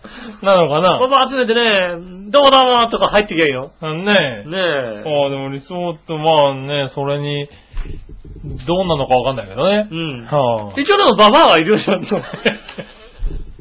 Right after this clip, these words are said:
Speaker 1: <laughs> へえ。
Speaker 2: いないけどね。
Speaker 1: いるんだ。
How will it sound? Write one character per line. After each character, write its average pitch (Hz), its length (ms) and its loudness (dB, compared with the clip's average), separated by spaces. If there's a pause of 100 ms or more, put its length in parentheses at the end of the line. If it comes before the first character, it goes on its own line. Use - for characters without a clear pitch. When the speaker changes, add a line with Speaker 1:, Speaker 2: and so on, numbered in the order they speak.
(1600)
Speaker 1:
<laughs> - 0 -
へ 147 60 0
え。 175 960 2 (280)
Speaker 2:
い 214 100 0
な 320 100 6
い 285 100 6
け 202 100 4
ど 147 120 0
ね。 120 100 -4
Speaker 1:
い 151 40 -2 (100)
る 208 180 2
ん 175 60 -4
だ。 131 120 -4